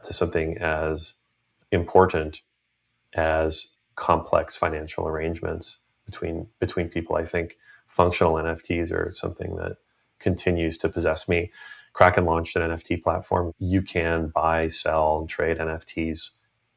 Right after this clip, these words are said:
on Kraken today. And we built that platform with an eye toward these functional uses of N F Ts. So we think we're gonna be very well positioned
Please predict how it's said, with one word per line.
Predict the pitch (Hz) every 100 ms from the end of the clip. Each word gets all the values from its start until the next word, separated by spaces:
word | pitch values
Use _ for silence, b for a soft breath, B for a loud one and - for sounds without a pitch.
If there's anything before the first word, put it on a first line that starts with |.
| _ -
on | 82
Kraken | 85 82 82 - 82
today. | - 85 85 98 - _ _ _ _
And | 90
we | 85
built | 85 120
that | 107 85
platform | 82 82 - 82
with | 85
an | 85
eye | 85 120
toward | 87 90 87 87 90
these | 95 92 - - _ _ _
functional | - - 95 95 92 82
uses | 85 101 117 87 85 -
of | - 87
N | 82
F | 80 -
Ts. | 87 80 -
So |
we | 85 90
think | 95 87
we're |
gonna | 90
be | 85
very | 82 87 107
well | 90 80
positioned | - 85 82 - 85 82